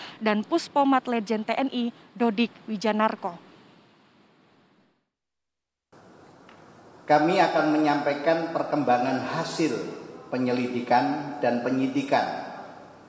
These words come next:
Speaker 2: mulai tanggal lima belas, ulangi, enam belas September dua ribu dua puluh sampai dengan hari Selasa, tanggal dua puluh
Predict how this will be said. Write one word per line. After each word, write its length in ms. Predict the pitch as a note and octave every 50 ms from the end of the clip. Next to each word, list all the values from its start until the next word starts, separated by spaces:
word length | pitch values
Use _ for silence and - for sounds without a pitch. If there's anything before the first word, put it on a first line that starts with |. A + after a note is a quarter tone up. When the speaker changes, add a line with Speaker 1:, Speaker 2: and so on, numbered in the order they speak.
| - - - -
Speaker 2:
mulai 880 | B2+ C3+ C#3 D3 D3+ D3+ D#3 D#3 D#3 D#3 D#3 D#3+ D#3+ D#3+ D#3+ - - - D3+
tanggal 480 | D3 C#3+ C#3 C3+ C3 C3+ D3 C3+ A#2 - - - - - - - - - - - - - - - - - - - - - - -
lima 520 | B2 C#3 C#3 C3+ C#3+ C#3+ C3+ C3+ C3+ C3+
belas, 400 | - B2+ C#3 D3 D3 D3 - - - - - - - - - - - - - - - - -
ulangi, 360 | C3 C3 C3 C3+ C#3 D3+ F3 F3+ E3+ - - - - - - - - - B2+
enam 320 | C3+ C#3+ C#3 C3+ C#3 B2
belas 320 | A#2+ C#3+ E3 E3 E3 - -
September 640 | D3+ C#3 - - D3 C#3+ C#3 C3+ C#3+ C#3 C3+ - B2
dua 160 | C3 C3 B2
ribu 320 | A#2 C3 B2 A#2+ B2+ C3 B2+ -
dua 320 | B2 B2 A#2+ A#2 - -
puluh 480 | B2 A#2+ C3+ D#3+ F3+ F3+ - - - - - - - - -
sampai 720 | - - - D3 D3+ D3+ D3+ D3+ D3 E3 D#3+ D3+ C#3+ C3
dengan 320 | D3 C#3+ D3+ D#3 D3+ D3+
hari 400 | C#3+ B2+ - B2+ D3+ D#3 E3+ E3+
Selasa, 560 | D3+ - - D#3 D3+ C#3 - - - D3 - - - - - - - - - - - - - - - - - - - - - - - - - - - - - -
tanggal 720 | - C#3 C#3 C#3+ C#3+ C3+ C#3 C#3+ C3+ A#2+ - - - - - - - - - - - - - -
dua 720 | - C3+ C3+ D3 D#3 D#3+ D#3 D#3 D3+ D3+ D3+ D3+ D#3 D3+
puluh 320 | D3 D3 C#3+ C#3+ C3+ C#3